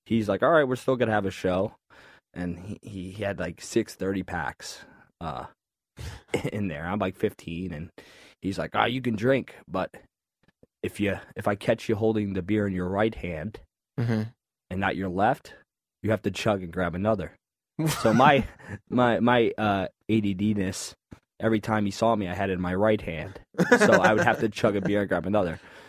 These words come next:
Speaker 1: So I wrestled my first match pretty, pretty intoxicated
Speaker 2: At
Speaker 1: at
Speaker 2: sixteen.
Speaker 1: at sixteen years old. This is a hundred percent true story. I
Speaker 2: Oh.
Speaker 1: was,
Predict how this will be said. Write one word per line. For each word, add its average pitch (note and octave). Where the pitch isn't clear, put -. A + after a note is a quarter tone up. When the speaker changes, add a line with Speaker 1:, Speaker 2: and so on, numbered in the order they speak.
Speaker 1:
So G2
I G#2
wrestled A2
my F#2
first F#2+
match F2
pretty, F2+
pretty F2+
intoxicated E2+
Speaker 2:
At B2
Speaker 1:
at B2
Speaker 2:
sixteen. B2
Speaker 1:
at F2+
sixteen -
years F2
old. E2+
This G2+
is A2
a G#2
hundred B2+
percent A2
true A2+
story. G2+
I F#2+
Speaker 2:
Oh. F#2+
Speaker 1:
was, -